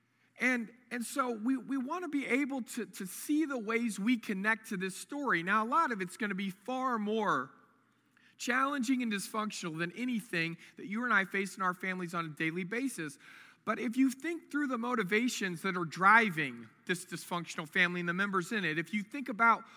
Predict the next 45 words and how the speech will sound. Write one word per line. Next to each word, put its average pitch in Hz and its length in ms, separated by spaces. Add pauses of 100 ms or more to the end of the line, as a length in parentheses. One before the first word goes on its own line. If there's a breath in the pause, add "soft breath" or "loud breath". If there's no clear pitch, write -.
(120 loud breath)
what 208 160
they're 226 160
really 247 420
trying 214 560 (220 loud breath)
to 202 160
achieve, 196 400
what 185 120
they're 196 120
really 240 320
trying 208 380
to 175 100
do, 190 560 (180 loud breath)
I 208 60
think 233 160
all 262 280
of 277 100
us 262 140
at 226 80
one 233 220
time 214 300
or 196 80
another, 202 480 (400 loud breath)
we 240 120
connect 277 540
and 214 100
we 233 120
relate. 233 480 (720 soft breath)
Now, 220 120
here's 294 300
what 311 140
we 302 80
need 277 200
to 254 100
remember 240 400
when 202 160
we're 202 80
reading 226 500
narratives, 180 680
right? 185 220
When 214 160
we're 208 80
reading 240 380
stories 214 600
in 185 100
Scripture, 143 680